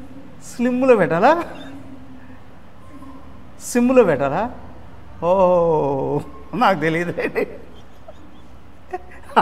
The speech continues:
అలా గ్యాస్ కొంచెం స్పీడ్ తగ్గించండి, అది మంట తగ్గుతుంది అని అన్నా అనుకోండి. అలా కుదరదు. ఏంటి అంటే ఆ లోపల మంట, మంట ఉంది, అది ఆ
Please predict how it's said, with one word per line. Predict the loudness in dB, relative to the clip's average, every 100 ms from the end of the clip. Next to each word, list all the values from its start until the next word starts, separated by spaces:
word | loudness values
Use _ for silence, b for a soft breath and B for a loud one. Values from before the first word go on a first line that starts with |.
| 10
అలా | 12 10 8 B -10 2 6
గ్యాస్ | 8 6 4
కొంచెం | 0 2 0
స్పీడ్ | 0 -2 2 4
తగ్గించండి, | 4 4 2 4 4 6 6 6 4 0 B B
అది | 2 4 6
మంట | 6 6
తగ్గుతుంది | 6 6 4 6 4 4
అని | 0 -6 B -4
అన్నా | 2 4
అనుకోండి. | 2 -2 -4 -6 -8 B -4
అలా | -2 0
కుదరదు. | 2 2 2 2
ఏంటి | 2 0 0
అంటే | -2 -2 -2 -4 B B -4
ఆ | 0
లోపల | 2 0 -2 -4
మంట, | -6 -6
మంట | -4 -2 -2
ఉంది, | 0 0
అది | 0 -4 -6 -12 -16 -16
ఆ | -10